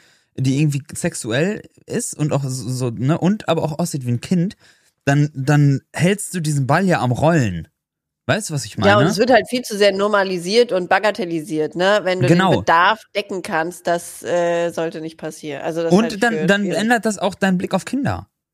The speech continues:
Speaker 2: Ja.
Speaker 1: Wenn das immer weiter auch
Speaker 2: Ja.
Speaker 1: so befeuert wird, wenn du sogar eine Sexpuppe hast, die wie ein Kind aussieht, hä?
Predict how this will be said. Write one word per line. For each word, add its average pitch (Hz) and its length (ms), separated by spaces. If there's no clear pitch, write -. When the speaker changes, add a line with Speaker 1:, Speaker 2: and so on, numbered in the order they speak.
Speaker 2:
Ja. 170 320
Speaker 1:
Wenn 147 200
das 160 180
immer 190 260
weiter 185 260
auch 190 100
Speaker 2:
Ja. 226 80
Speaker 1:
so 214 120
befeuert 170 460
wird, 110 160
wenn 175 160
du 233 60
sogar 175 260
eine 170 120
Sexpuppe - 600
hast, 131 140
die 127 80
wie 123 80
ein 117 80
Kind 127 160
aussieht, - 280
hä? 175 280